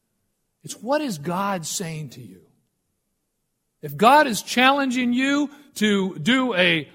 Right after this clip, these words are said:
liquid fast, where it means you fast from all food and you only eat liquids, then He'll give you the strength and will encourage you and will build you up. If God's challenged you like He did with Daniel to do what's called a Daniel fast,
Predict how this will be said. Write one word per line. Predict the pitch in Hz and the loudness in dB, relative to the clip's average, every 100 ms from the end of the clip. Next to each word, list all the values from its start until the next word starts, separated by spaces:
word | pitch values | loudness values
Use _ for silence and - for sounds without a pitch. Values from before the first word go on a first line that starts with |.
| _ - | _ -6
liquid | 156 262 - 269 214 | 2 2 2 -2 -2
fast, | 262 262 302 - | 4 6 4 2
where | 233 | 0
it | 220 | 0
means | 233 226 | 0 -2
you | 214 | -2
fast | - 247 254 269 - | -2 2 4 4 0
from | 240 208 | -6 -4
all | 214 254 240 | 2 2 2
food | - 247 285 311 320 | -2 -2 0 -2 -4
and | 170 196 | -6 -4
you | |
only | 226 240 | -2 -4
eat | 233 | -4
liquids, | 240 262 311 302 - _ _ _ _ _ - | -4 -4 -6 -8 -16 _ _ _ _ _ -8
then | 214 | -6
He'll | 196 247 | -2 -2
give | 214 233 | -2 -2
you | 240 | -4
the | 208 | -4
strength | - - 254 254 208 - | -6 -8 -8 -6 -8 -8
and | 185 | -6
will | 233 226 | -2 -2
encourage | 202 - 240 254 240 185 | -4 -4 -4 -2 -4 -6
you | 170 160 | -8 -8
and | |
will | 196 | -8
build | 180 139 196 240 185 | -8 -4 -2 -2 -4
you | 208 220 | -4 0
up. | 220 - - _ _ _ _ _ _ - | 0 -2 -12 _ _ _ _ _ _ -12
If | 156 | 2
God's | 226 254 208 | 6 6 4
challenged | - 254 269 262 247 | 0 2 2 0 -2
you | 254 | 2
like | 240 185 190 | 2 0 -8
He | 151 190 | -6 -2
did | 226 247 | -2 -2
with | 233 151 | -4 -4
Daniel | 139 196 247 262 262 269 | -2 0 0 2 0 0
to | - | -4
do | 185 220 | -4 -2
what's | 214 - | -2 -2
called | 226 214 | -2 -2
a | 160 | -2
Daniel | 143 196 226 233 | -4 -2 -2 -4
fast, | - 220 214 214 - | -4 -2 -2 -4 -10